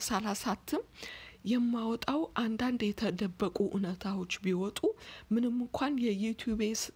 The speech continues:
የዩቲዩቤ ሰብስክራይበሮችና ተመልካኮ-፣ ተመልካቾች ቁጥር ትንሽ ቢሆንም፣ ዛሬ ላይ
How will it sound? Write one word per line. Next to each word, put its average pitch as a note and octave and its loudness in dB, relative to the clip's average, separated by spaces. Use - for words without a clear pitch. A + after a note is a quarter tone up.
የዩቲዩቤ G3+ 2
ሰብስክራይበሮችና G3+ 0
ተመልካኮ-፣ - -4
ተመልካቾች F#3 -2
ቁጥር - -4
ትንሽ B3 2
ቢሆንም፣ G3+ 0
ዛሬ A3+ 2
ላይ C#4+ 0